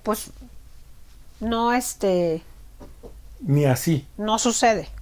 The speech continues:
Speaker 2: Pero hay que echarle
Speaker 1: Pero se
Speaker 2: muchas
Speaker 1: intenta.
Speaker 2: ganas, sí, exacto.
Speaker 1: O sea,
Speaker 2: Hay, hay
Speaker 1: vale la pena si se intenta, vale la pena decir, "Sí, inténtalo".
Speaker 2: Ahora,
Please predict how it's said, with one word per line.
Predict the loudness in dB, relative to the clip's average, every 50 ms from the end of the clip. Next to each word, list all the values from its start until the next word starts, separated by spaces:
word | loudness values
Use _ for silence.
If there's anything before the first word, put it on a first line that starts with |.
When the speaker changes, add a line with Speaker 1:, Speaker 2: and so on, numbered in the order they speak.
| -14 -14 -16 -18 -18 -18 -18 -20 -20 -20 -20 -20 -18 -18 -20 -20 -20 -20 -20 -20 -20 -20 -20 -20 -8 -2 2
Speaker 2:
Pero | 4 4
hay | 4 2
que | 0
echarle | 2 4 4 6
Speaker 1:
Pero | 6 6
se | 6 6 6
Speaker 2:
muchas | 6 6 6
Speaker 1:
intenta. | 6 6 6 6 6
Speaker 2:
ganas, | 6 4 4 4
sí, | 2 2
exacto. | 2 2 0 2 4 2 4 4 6 6
Speaker 1:
O |
sea, | 6 6
Speaker 2:
Hay, | 6 4 4
hay | 4 4 4 6
Speaker 1:
vale | 6 6 6 8 8
la | 6 6 6 6 4
pena | 4 4 4 4 4
si | 4 4 4
se | 4 4 4
intenta, | 4 4 4 2 2 2 2 2 2 2 2 2 2 2
vale | 2 2 4 4
la | 2 2 0
pena | 0 -4 -4 -4 -4
decir, | -4 -4 -4 -4 -4
"Sí, | -4 -2 -2 -2 -2
inténtalo". | -2 -2 -2 -2 -2 0 2 2 2 2 0 -4 -8 -12 -16 -18 -18 -18 -18 -18 -18 -18 -18 -20 -20 -20 -20 -20 -20 -20 -20 -20 -20 -20 -20 -18 -18 -8 -2
Speaker 2:
Ahora, | 2 4 6 6 6 4 0